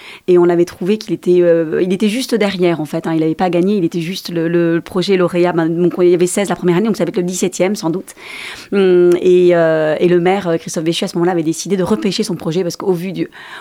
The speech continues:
au regard de, de l'âge, de, de l'engagement du jeune et puis du projet, on s'est dit, « Allez, on dépasse le million et on dépasse, euh, et on dépasse la règle. » Donc voilà, il y a eu, euh, c-, cette, euh,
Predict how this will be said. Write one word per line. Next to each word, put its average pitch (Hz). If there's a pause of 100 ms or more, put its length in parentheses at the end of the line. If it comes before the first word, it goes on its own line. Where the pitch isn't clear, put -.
au 165
regard 165
de, 165
de 160
l'âge, 190
de, 160
de 165
l'engagement 196
du 180
jeune 175
et 156
puis 165
du 165
projet, 165
on 180
s'est 170
dit, « 156
Allez, 151
on 156
dépasse 202
le 196
million 202
et 180
on 170
dépasse, 180
euh, 151 (460)
et 170
on 165
dépasse 170
la 160
règle. » 143
Donc 160
voilà, 156
il 151
y -
a 160
eu, 170
euh, 156
c-, -
cette, -
euh, 160